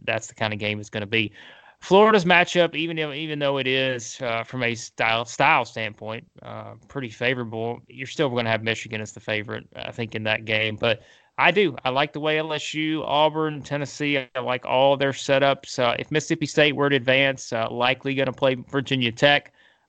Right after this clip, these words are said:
I don't know that that's a great matchup for Mississippi State, uh, with Virginia Tech getting Justin Robinson back and all that. So th-, those three teams feel really good about. Kentucky, uh, if they can get past that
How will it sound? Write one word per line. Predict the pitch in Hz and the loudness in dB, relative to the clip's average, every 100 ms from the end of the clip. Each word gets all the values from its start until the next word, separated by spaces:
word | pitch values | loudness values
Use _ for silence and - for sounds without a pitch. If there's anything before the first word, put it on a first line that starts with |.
| - | -8
I | 127 139 | -2 0
don't | 139 - | -2 -4
know | 127 131 131 | 0 0 0
that | 120 | -2
that's | 127 123 - | 0 0 -2
a | |
great | 127 123 127 | -4 -4 -2
matchup | 123 - 131 120 | -4 -4 -6 -6
for | 131 | -8
Mississippi | 127 120 - - | -8 -8 -10 -14
State, | 110 - 131 131 123 _ _ - | -16 -2 0 0 -2 _ _ -10
uh, | 117 117 113 110 | -4 -2 -2 -4
with | 117 117 | -6 -6
Virginia | 110 127 117 | -2 -2 -2
Tech | - 120 117 | -2 -2 0
getting | 113 113 | 0 0
Justin | 113 113 - 107 | 0 -2 0 0
Robinson | 107 110 113 104 | 2 0 -6 -2
back | 107 110 | -2 -2
and | 107 | -6
all | 107 | -4
that. | 107 107 123 - | 0 0 0 -4
So | - 127 123 - - - - _ _ 170 | 2 4 4 -2 -10 -10 -12 _ _ 4
th-, | 175 175 | 4 8
those | 185 233 | 6 6
three | 240 214 | 2 2
teams | 208 208 | 2 2
feel | - 185 | 0 0
really | 190 | 2
good | 175 196 | 2 2
about. | 190 190 175 | 4 4 2
Kentucky, | 147 151 165 180 175 170 160 - | -2 -2 -2 -2 -6 -6 -8 -8
uh, | 131 131 127 - | -4 -2 -2 -4
if | 131 123 | -8 -2
they | 143 | 0
can | 165 | 2
get | 160 147 | -2 0
past | 151 151 - | 2 2 2
that | 156 160 170 - | 4 4 4 0